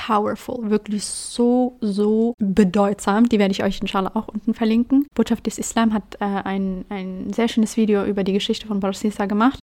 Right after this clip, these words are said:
Diese Geschichte hat wieder auch alles auf den Punkt gebracht und die Pointe dieser Geschichte war eben, dass der Shaitan sehr, sehr klug ist. Auch wenn ich ihm diese edle Charaktereigenschaft nicht <laughs> zuweisen will,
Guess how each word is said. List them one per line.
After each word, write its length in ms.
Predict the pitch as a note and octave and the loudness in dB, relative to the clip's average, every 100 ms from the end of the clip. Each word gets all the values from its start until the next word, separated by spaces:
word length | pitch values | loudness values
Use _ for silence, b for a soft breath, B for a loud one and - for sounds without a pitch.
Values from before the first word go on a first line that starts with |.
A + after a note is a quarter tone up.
| - | -10
Diese 260 | F3+ G#3+ | 0 0
Geschichte 500 | F#3+ - F#3+ - G3+ | 0 -4 -4 -4 -4
hat 140 | G3+ - | -4 -2
wieder 200 | G3 - | -2 -2
auch 140 | - - | -4 -2
alles 300 | B3 C4+ - | 0 0 -4
auf 140 | B3 | -8
den 180 | G#3+ G#3 | -6 -6
Punkt 260 | - B3+ | 0 0
gebracht 300 | A#3+ G3+ G3 | 0 -6 -6
und 120 | - G3+ | -4 -4
die 60 | |
Pointe 360 | G3 B3 C4 B3+ | 2 4 4 2
dieser 180 | G#3 F#3+ | 0 0
Geschichte 440 | G3 A3 - G3 | -2 -6 -4 -2
war 160 | G#3 G#3+ | -2 -2
eben, 240 | G#3+ A3+ | -2 -2
dass 160 | G#3+ - | -4 -6
der 100 | G3+ | -6
Shaitan 920 | - G#3 - G#3+ A3+ A3+ G#3+ G3 F#3+ | -4 -6 -4 -2 0 2 2 2 2
sehr, 640 | G#3+ A3 G#3+ G#3+ G3+ G3+ G3 | 4 4 4 2 0 -2 -2
sehr 400 | F3+ G3+ G3+ G3 | -2 0 0 -4
klug 400 | - G#3 G3 G3+ | -6 -4 -4 -6
ist. 180 | G3+ | -2
Auch 140 | A#3 G#3+ | 0 8
wenn 120 | A#3+ | 8
ich 120 | B3 | 8
ihm 80 | G#3+ | 4
diese 300 | G#3 G3+ G3 B B - | 4 2 0 B B 2
edle 540 | A3+ A3 G#3 G3+ G3+ | 4 6 6 4 2
Charaktereigenschaft 680 | - G#3+ - G#3 G3+ - - | 2 0 2 -2 0 -4 -6
nicht 160 | G#3 - | -8 0
<laughs> 60 | |
zuweisen 420 | C4 G#3 G3+ G3 G3+ | 2 2 -2 -2 -2
will, 180 | A3 | -4